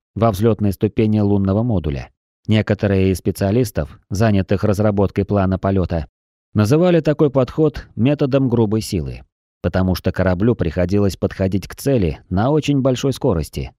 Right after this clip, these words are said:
тогда как в предыдущих экспериментах он сближался с мишенью довольно неторопливо, ожидая начала четвёртого витка до того, чтобы зависнуть рядом с ней.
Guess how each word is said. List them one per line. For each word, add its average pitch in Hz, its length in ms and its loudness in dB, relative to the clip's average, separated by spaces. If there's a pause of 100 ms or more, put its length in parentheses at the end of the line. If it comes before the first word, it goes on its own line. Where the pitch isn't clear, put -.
(180)
тогда 87 360 -2
как 87 180 -2
в - 80 -20
предыдущих 98 760 0
экспериментах 95 840 -2 (260)
он 147 160 2
сближался 131 580 2
с 113 60 -4
мишенью 123 520 0
довольно 113 540 2
неторопливо, 110 800 -2 (320)
ожидая 135 460 0
начала 123 420 2 (180)
четвёртого 120 600 2
витка 110 400 0
до 104 160 2
того, 101 380 0 (220)
чтобы 160 340 0
зависнуть 131 520 0
рядом 120 300 0
с - 100 -12
ней. 69 300 -8